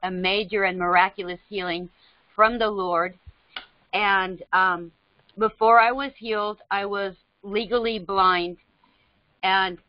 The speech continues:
after the Lord healed me, I didn't wear glasses for four years.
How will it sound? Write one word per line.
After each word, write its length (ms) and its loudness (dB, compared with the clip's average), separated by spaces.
after 320 2
the 120 -4
Lord 280 -4
healed 340 -2
me, 320 -4
I 100 2
didn't 280 -4
wear 180 0
glasses 600 0
for 160 -8
four 280 -2
years. 480 -4